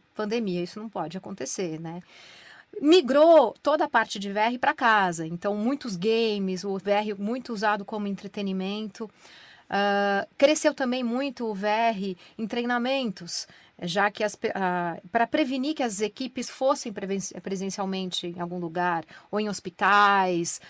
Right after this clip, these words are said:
ou nas indústrias. Então, essa parte de treinamento em V R aumentou muito também na pandemia, no setor imobiliário também. Segundo a P W C, a receita de conteúdos em realidade virtual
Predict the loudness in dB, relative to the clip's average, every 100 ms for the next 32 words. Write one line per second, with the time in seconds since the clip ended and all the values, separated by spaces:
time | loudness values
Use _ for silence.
0 | -20 -6 -2 -2 -2 -4 -4 -4 -6 -6
1 | -6 -6 -6 -6 -4 -4 -4 -6 -6 -4
2 | 0 0 0 -10 -8 -6 -4 -4 -6 -6
3 | -4 -2 -2 -2 -4 -4 -6 -4 -4 -6
4 | -8 -8 -4 -2 -4 -6 -4 -4 -2 -2
5 | -2 -6 -8 -18 -20 -20 -20 _ -8 -6
6 | -4 -4 -4 -2 2 2 2 -4 -4 -2
7 | -2 -6 -8 -16 -20 -16 -2 -2 0 -4
8 | 0 2 4 4 4 4 2 -2 -2 0
9 | 0 -4 -4 0 0 0 -2 0 0 0
10 | -4 -4 -6 0 0 0 -4 -6 -4 -4
11 | -2 -4 -6 -6 0 2 2 0